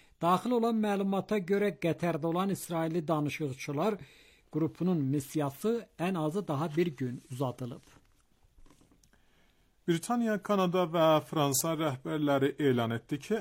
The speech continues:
Speaker 2: əgər İsrail Qəzzəyə qarşı yeni hərbi əməliyyatları dayandırmasa və geniş humanitar yardımlarının daxil olmasına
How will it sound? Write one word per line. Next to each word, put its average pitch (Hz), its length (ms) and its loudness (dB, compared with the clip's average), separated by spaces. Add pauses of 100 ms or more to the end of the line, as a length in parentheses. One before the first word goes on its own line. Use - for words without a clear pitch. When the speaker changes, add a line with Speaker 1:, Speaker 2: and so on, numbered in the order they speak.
Speaker 2:
əgər 143 480 0
İsrail 139 560 0
Qəzzəyə 135 560 0
qarşı 101 480 -4
yeni 120 460 -2 (100)
hərbi 117 380 -2 (100)
əməliyyatları 117 680 -2
dayandırmasa 165 760 0 (420)
və 110 200 2 (160)
geniş 147 360 -2
humanitar 165 460 0
yardımlarının 147 920 0
daxil 139 360 0
olmasına 131 540 -2